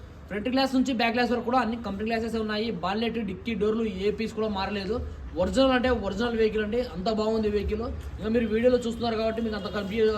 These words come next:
అంత పెద్దగా అనిపించదు వెహికల్ అయితే. లైవ్లో చూస్తున్నారంటే, వెహికల్ చూస్తున్నారంటే, లైవ్లో చూస్తున్నారంటే ఈ వెహికల్ తప్ప నుంచి వేరే వెహికల్ తీసుకోకూడదు అన్న ఫీలింగ్ అయితే వస్తుంది వెహికల్కి. అంత బాగుంది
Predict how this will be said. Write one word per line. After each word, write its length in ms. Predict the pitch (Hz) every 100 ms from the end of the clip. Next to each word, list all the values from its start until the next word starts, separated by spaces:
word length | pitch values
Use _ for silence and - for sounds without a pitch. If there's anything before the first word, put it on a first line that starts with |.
| 202 - - -
అంత 100 | 180 214
పెద్దగా 220 | 202 233 226
అనిపించదు 340 | 214 233 220 208
వెహికల్ 200 | 208 214
అయితే. 180 | 208 240 - - - 165
లైవ్లో 240 | 247 254
చూస్తున్నారంటే, 420 | 226 220 226 226 233
వెహికల్ 200 | 214 233
చూస్తున్నారంటే, 380 | 202 214 214 240 247 - - - - 165
లైవ్లో 200 | 190 240 233
చూస్తున్నారంటే 340 | 220 220 247 220
ఈ 20 | 220
వెహికల్ 240 | 214 240 233 226
తప్ప 120 | 220 214
నుంచి 120 | 214 226
వేరే 120 | 220 226
వెహికల్ 200 | 220 226
తీసుకోకూడదు 360 | 220 226 220 226
అన్న 100 | 208 208
ఫీలింగ్ 200 | 226 220
అయితే 100 | 214
వస్తుంది 240 | - 208 202
వెహికల్కి. 360 | 202 202 190 277 - - -
అంత 100 | 214 247 226
బాగుంది 280 | 233 226